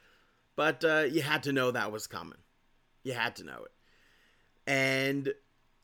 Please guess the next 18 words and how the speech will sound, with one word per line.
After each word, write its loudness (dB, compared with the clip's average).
I -10
think 0
when 0
this -2
match 2
was -2
announced, 0
I 4
was 0
like, -2
"Oh, 4
now 4
it 0
makes 2
sense 2
as 2
to -2
why, 2